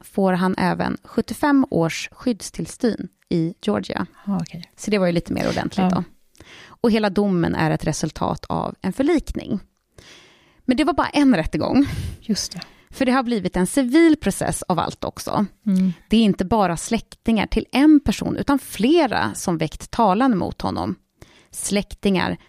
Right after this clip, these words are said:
Speaker 1: till personer vars kroppar alltså skickats för kremering på Tri-State Crematory. Det är nästan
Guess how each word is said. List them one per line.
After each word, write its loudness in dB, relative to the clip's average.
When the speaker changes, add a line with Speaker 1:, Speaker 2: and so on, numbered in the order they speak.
Speaker 1:
till 0
personer 0
vars -4
kroppar -4
alltså -2
skickats -6
för -2
kremering -4
på -8
Tri-State -8
Crematory. -6
Det 4
är 4
nästan -2